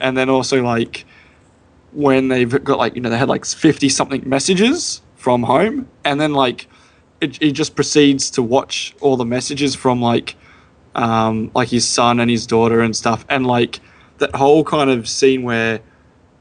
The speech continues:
it starts off, like, you know, his son's, like, you know, he's got a girlfriend, and then, like, he gets married and stuff, and, and, like, in terms of, like, emotional, um, like, his emotional state, like, I felt that was really well done 'cause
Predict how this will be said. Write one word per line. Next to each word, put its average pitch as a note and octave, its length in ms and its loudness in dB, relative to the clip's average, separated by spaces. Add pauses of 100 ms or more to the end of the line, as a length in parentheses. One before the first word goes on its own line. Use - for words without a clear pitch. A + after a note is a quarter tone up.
(200)
it C#3 160 0
starts B2 340 0
off, A#2+ 140 -6
like, A#2 140 -8
you B2+ 60 -2
know, A#2+ 80 -2
his A#2 200 0
son's, A#2+ 420 0
like, - 240 -4
you B2 60 -4
know, A2+ 80 -4
he's A#2 120 2
got A#2 140 0
a A2+ 60 2
girlfriend, A#2 640 2
and A2+ 120 0
then, A#2 140 2
like, A2+ 180 0
he B2 80 -2
gets C3 280 -2
married A#2 520 2
and G#2+ 120 -8
stuff, A#2 320 -2
and, A#2+ 180 0 (680)
and, C#3 280 0
like, A#2+ 260 -2 (160)
in D3+ 160 0
terms F3 300 4
of, B2 360 2
like, A#2+ 320 -8 (200)
emotional, C3 840 0 (140)
um, A2 500 -6 (100)
like, - 120 -16
his A#2+ 200 -2
emotional C3 380 0
state, - 320 0
like, - 280 -6 (280)
I C#3 60 2
felt - 460 0
that A#2 120 2
was B2 160 0
really B2+ 180 6
well A#2+ 140 2
done A#2+ 240 0
'cause A#2 420 0